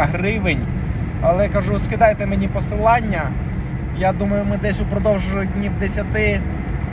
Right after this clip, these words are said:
це опрацюємо і, і все буде добре. І ви мені скажете: «Добрий, що ти відчуваєш, коли до тебе звертаються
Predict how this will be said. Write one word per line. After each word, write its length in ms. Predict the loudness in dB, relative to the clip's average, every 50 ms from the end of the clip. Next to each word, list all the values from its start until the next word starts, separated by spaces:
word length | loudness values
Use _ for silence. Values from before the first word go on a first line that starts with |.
| -4 0
це 200 | 2 2 4 4
опрацюємо 1040 | 4 4 2 2 2 0 0 -2 -2 -4 -2 -2 0 0 0 2 2 2 0 0 -2 -2 -4 -4 -4 -4 -4 -4 -4 -4 -4 -2
і, 160 | -2 -2 0 0 0 0 0 0 -2 -2 -2 -4 -4 -4 -4 -2 -2 -4 -4 -4 -4 -4 -4 -4 -4 -4 -4 -4 -2 -2 -2 -2 -2 -4 -4 -4
і 40 | -4
все 180 | -2 -2 -2
буде 200 | 0 0 0 0 0 2
добре. 380 | 4 4 4 4 2 0 -2 -2 -2 -2 -2 -2 -2 -2 -2 -4 -2 -2 -2 -2 -2 -2 -4 -2 -2 -2 -2 0 0
І 500 | 0 0 0 0 0 0 0 0 0 0 0 0 -2 -2 -2 -2 -2 -2 -2 -4 -4 -4 -4 -2 -2 -2 -4 -4 -4 -4 -2 -2 -2 0 0 0 0 0 0 0 0 0 0 0 0 0 0 0 -2 -2 -2 -2 -2 -2 -2 0 0 0 2 2 2
ви 100 | 2 2
мені 160 | 2 2 2
скажете: 400 | 2 2 2 2 2 2 2 2 2 4
«Добрий, 800 | 6 6 6 6 6 6 6 6 6 6 4 4 4 2 2 0 0 -2 -2 0 0 0 0 -2 -4 -4 -4 -4 -4 -2 -2 -2 -2 -2 -2 -2 0 0 0 0 0 0 4
що 160 | 6 6 6
ти 120 | 4 2 -2
відчуваєш, 720 | -2 -2 0 0 0 2 2 4 4 4 4 2 0 -2 -2
коли 180 | -2 -2 0 0
до 100 | -2 -2
тебе 240 | -2 -4 -4 -4 -2
звертаються 640 | -2 -2 -2 -2 -2 0 0 0 0 0 -2 -2